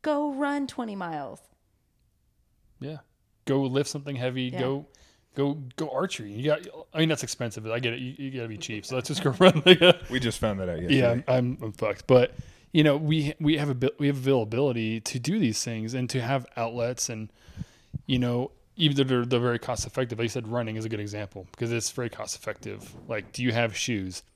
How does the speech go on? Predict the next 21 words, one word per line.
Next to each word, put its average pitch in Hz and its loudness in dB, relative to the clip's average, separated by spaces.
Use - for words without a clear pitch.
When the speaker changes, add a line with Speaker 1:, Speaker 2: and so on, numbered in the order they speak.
Speaker 2:
Actually, 143 0
you 143 -4
can 147 2
run 143 4
barefoot 135 0
in - -8
the 131 -6
park. 123 -6
Get - -10
down 139 2
in 135 -2
the 127 -4
grass 120 -4
and 123 -6
go 123 -2
run 127 -4
barefoot. 123 -8
I 101 -8
don't 120 -8
care. 113 -10
Speaker 1:
But 196 -8